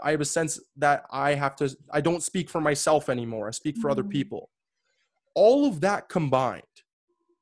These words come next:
Speaker 1: you know, I, I heard on the news the other day, someone was saying, um, what were they saying? Something about blue. I don't know what they're saying.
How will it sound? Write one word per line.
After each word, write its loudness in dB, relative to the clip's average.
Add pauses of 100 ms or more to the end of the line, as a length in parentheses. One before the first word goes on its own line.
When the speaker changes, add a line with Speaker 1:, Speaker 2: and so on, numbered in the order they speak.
(340)
Speaker 1:
you -2
know, 2
I, 4
I 2
heard 0
on 2
the 0
news 2
the 2
other 0
day, -2
someone -4
was -2
saying, -4
um, -2 (1000)
what -2
were 2
they 4
saying? -2
Something -4
about -2
blue. 0 (720)
I -14
don't -8
know -8
what -8
they're -8
saying. -6